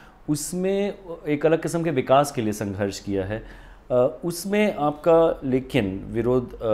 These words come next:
केवल, आ, भाजपा या नीतीश जी का ही नहीं रहा, कहीं ना कहीं, आ, राजद के भी खिलाफ आप लोग खड़े रहे थे। तो एक नया अनुभव आपकी पार्टी के लिए भी है कि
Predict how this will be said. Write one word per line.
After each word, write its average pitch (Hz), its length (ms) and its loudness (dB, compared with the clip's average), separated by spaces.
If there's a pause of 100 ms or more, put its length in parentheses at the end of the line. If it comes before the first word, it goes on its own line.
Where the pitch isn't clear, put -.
(720)
केवल, 175 460 4
आ, - 420 -10 (720)
भाजपा 113 500 2
या 113 180 2
नीतीश 107 440 -4
जी 117 80 -8
का 110 120 -6
ही 110 140 -4
नहीं 104 220 -2
रहा, 107 200 -4 (380)
कहीं 160 200 6
ना 190 100 0
कहीं, 160 280 -4 (300)
आ, 113 100 2
राजद 127 380 4
के 151 120 -4
भी 131 140 -2
खिलाफ 110 340 -4
आप 104 180 -6
लोग 110 180 -4
खड़े 110 200 -2
रहे 113 200 0
थे। 123 140 -4
तो 151 100 -4
एक 156 160 0
नया 147 220 2
अनुभव 120 420 0
आपकी 107 220 -2
पार्टी 98 300 -2
के 104 120 -6
लिए 104 140 -2
भी 98 140 -4
है 98 200 -4
कि 101 280 -8